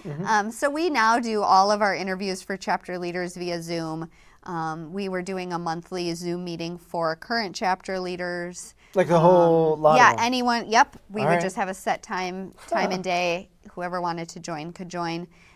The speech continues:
Speaker 2: Um, so that has just been able to, I think, increase the communication and kind of that team morale of,
Speaker 1: All
Speaker 2: like,
Speaker 1: right.
Speaker 2: "We can jump on Zoom
Speaker 1: Yeah.
Speaker 2: anytime." <laughs>
Speaker 1: Nice.
Speaker 2: I don't have to be in your state. You don't have to be here.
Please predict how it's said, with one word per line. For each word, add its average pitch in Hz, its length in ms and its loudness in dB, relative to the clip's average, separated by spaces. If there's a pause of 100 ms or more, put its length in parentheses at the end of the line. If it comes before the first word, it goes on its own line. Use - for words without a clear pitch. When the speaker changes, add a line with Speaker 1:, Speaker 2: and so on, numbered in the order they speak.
(120)
Speaker 2:
Um, 139 500 -10
so - 200 -10
that 294 360 6
has 269 240 -6
just 214 260 -6
been 196 140 -6
able 190 240 -4
to, 190 180 -6
I 156 140 -2
think, 180 260 -12
increase 175 720 -10
the - 60 -16
communication 160 960 -10
and 143 160 -12
kind 160 240 -14
of 156 220 -12 (240)
that 170 180 -8
team 165 280 -10
morale 135 520 -6
of, 139 180 -10
Speaker 1:
All 143 60 -6
Speaker 2:
like, 160 100 -2
Speaker 1:
right. 190 220 -4
Speaker 2:
"We 196 80 -12
can 185 180 -14
jump 175 280 -10
on 170 160 -12
Zoom 165 400 -10 (180)
Speaker 1:
Yeah. 220 140 0
Speaker 2:
anytime." 180 600 -2
<laughs> - 60 -4
Speaker 1:
Nice. - 140 6 (320)
Speaker 2:
I 294 160 8
don't 349 160 4
have 269 180 2
to 247 80 -6
be 226 140 -6
in 214 120 -2
your 214 140 -2
state. 208 380 -4
You 202 120 -10
don't 208 180 -6
have 196 160 -6
to - 80 -16
be 185 140 -8
here. 175 360 -6